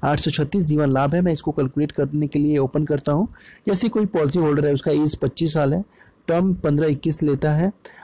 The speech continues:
और पाँच लाख तीस हज़ार का sum assured लेता है। दोस्तों, मैं सबसे पहले बताता हूँ, जो ब्रोशर मैंने आपको दिखाया है, उसमें जो जीएसटी है, वो इन-, exclude कर दिया है मैंने।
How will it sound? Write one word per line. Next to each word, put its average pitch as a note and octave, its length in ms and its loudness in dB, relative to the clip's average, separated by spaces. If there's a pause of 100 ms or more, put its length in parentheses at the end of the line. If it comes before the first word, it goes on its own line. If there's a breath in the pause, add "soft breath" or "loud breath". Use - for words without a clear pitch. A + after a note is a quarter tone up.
(160 loud breath)
और C#3 500 2 (180)
पाँच F3 340 0
लाख D#3 300 0
तीस E3+ 220 0
हज़ार D3+ 200 2
का D#3 100 0
sum D3 220 0
assured C#3 260 0
लेता A#2+ 260 -2
है। C#3+ 180 -4
दोस्तों, F3 260 0
मैं A3 120 2
सबसे F3+ 260 -2
पहले E3 140 0
बताता C3+ 240 0
हूँ, D#3+ 100 -2
जो D#3 60 0
ब्रोशर C3+ 380 0
मैंने E3+ 160 2
आपको D#3 200 0
दिखाया C#3 300 0
है, F#3 80 -2 (420 loud breath)
उसमें F3+ 280 0
जो G#3+ 100 2
जीएसटी D3+ 420 0
है, F3 140 2
वो D3 240 2
इन-, - 340 -2
exclude D#3 500 0
कर D#3+ 120 0
दिया D3 180 2
है C#3+ 40 2
मैंने। C#3+ 220 0